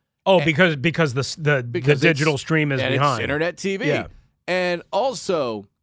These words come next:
Speaker 2: I, I'm amazed at how many people from r-,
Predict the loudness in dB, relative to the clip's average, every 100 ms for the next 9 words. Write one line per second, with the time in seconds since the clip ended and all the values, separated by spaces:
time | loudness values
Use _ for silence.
0 | _ _ _ -18 -18 -8 -4 -2 -2 -2
1 | -2 -2 -4 -4 -2 0 -2 -2 -6 -4
2 | -8 -4 -2 -2 -4 -6 -8 -12 -12 -12